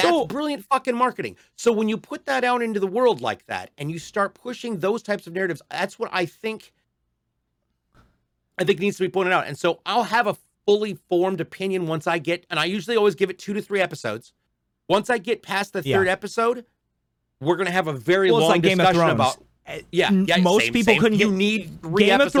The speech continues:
Speaker 1: Thrones,
Speaker 2: get into it.
Speaker 1: Game of Thrones was the same way. Everybody that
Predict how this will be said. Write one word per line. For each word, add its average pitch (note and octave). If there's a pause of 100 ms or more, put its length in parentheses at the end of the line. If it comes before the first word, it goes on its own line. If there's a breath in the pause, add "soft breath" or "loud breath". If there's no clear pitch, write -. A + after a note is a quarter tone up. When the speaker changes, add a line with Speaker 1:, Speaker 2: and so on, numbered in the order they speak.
(140)
Speaker 1:
Thrones, C4+
Speaker 2:
get D3
into A#2+
it. F2+
Speaker 1:
Game G3+
of A#3+
Thrones A3+
was F3
the F3
same F3+
way. E3+
Everybody F#3+
that E3+